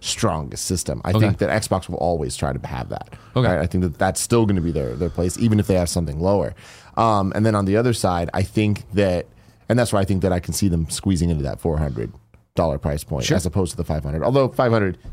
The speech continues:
Speaker 1: totally realistic, and there is a high likelihood, right? It's a probably fifty-fifty for me. Um, but the bigger thing is, a lot of the things that Xbox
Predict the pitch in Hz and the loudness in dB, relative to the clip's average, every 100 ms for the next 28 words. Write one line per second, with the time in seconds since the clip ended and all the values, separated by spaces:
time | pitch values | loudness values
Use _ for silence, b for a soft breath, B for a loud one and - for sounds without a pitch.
0 | - 156 156 131 117 107 104 101 - 107 | -2 2 4 4 2 4 4 2 0 0
1 | 110 113 107 B B _ _ _ _ - | 0 0 -2 B B _ _ _ _ 2
2 | 165 139 131 135 127 113 85 73 - 90 | 4 4 4 4 4 2 -2 -6 -2 0
3 | 92 - 82 - 78 - 131 120 101 101 | 0 -2 -4 -4 -6 -2 2 2 0 -2
4 | 90 85 78 - 76 76 B B B - | -2 -4 -4 -4 -4 -6 B B B 0
5 | 107 104 101 104 180 147 - 107 95 87 | 2 4 2 2 4 4 4 2 2 2
6 | - 95 98 123 143 127 123 127 98 92 | 0 2 4 4 4 2 2 2 2 0
7 | - 98 98 - 98 90 - | 0 -2 0 2 2 0 -6